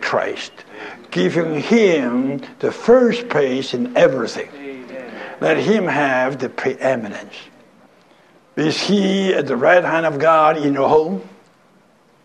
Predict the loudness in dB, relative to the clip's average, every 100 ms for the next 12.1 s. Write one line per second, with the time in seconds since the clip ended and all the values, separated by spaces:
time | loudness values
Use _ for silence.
0 | -14 -4 -4 -4 0 2 4 4 4 2
1 | 0 -2 -6 -12 -18 _ _ _ _ _
2 | 0 0 0 -2 2 4 4 2 -2 2
3 | 2 4 2 2 0 -4 -4 -2 0 0
4 | 0 0 -2 -4 -12 -20 -20 _ _ _
5 | _ _ -4 -2 -2 -2 -2 -2 -2 -2
6 | -4 -6 -12 -20 _ _ _ -6 -2 -2
7 | 0 2 2 2 4 6 4 0 -10 -16
8 | -20 -6 -2 2 4 6 6 2 2 2
9 | 0 -2 -6 -12 -20 _ -14 -6 -2 2
10 | 4 6 4 0 -6 -18 -14 -2 2 2
11 | 0 -2 -2 -2 -2 -4 -4 -6 -8 -16